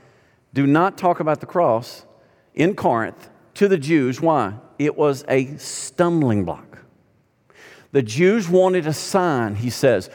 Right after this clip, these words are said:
They always wanted signs. Even when Jesus walked on this earth, they said,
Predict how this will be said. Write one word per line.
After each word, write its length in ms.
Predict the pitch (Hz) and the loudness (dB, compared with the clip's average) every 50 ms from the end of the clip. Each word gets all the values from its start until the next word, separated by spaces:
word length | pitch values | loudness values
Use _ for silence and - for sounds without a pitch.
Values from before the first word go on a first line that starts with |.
| - - - | -20 -8 0
They 180 | - 165 180 180 | 2 2 2 2
always 680 | - - 165 170 185 196 202 196 170 156 143 131 110 | -2 0 2 4 4 6 4 4 2 0 0 -2 -2
wanted 300 | 135 139 127 120 113 101 | -2 -2 -2 -2 -4 -6
signs. 340 | - - 135 113 107 107 - - | -4 -4 -4 -2 -4 -6 -6 -2
Even 360 | - 190 208 196 214 202 185 | 0 0 0 0 0 0 2
when 200 | 175 185 175 165 | 4 4 4 2
Jesus 580 | 135 117 127 160 196 202 185 135 151 156 147 - | 0 -2 0 0 2 2 2 2 2 -2 0 2
walked 300 | 156 156 151 147 - - | 2 2 2 2 0 -4
on 100 | 151 143 | -4 -4
this 180 | 143 135 - - | -2 -2 0 0
earth, 360 | 151 131 107 - - - - | 0 0 0 -6 -10 -8 -2
they 120 | - 175 | 0 0
said, 280 | 147 - 185 156 127 | 2 4 2 2 2